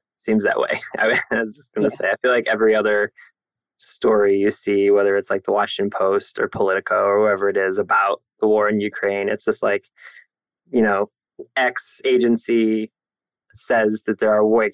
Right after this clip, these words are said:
Speaker 1: know, war crimes going on. It's like, <laughs> as a, just an everyday civilian, I'm like, "Yeah, I,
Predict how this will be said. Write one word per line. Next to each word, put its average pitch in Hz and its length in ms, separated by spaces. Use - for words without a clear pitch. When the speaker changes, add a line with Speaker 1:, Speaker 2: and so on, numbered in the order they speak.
Speaker 1:
know, 98 320
war 123 260
crimes 107 300
going 110 220
on. 104 200
It's - 260
like, - 240
<laughs> - 180
as 120 160
a, 110 80
just 120 240
an 107 200
everyday 113 440
civilian, 107 420
I'm 98 120
like, 107 220
"Yeah, 156 200
I, 120 240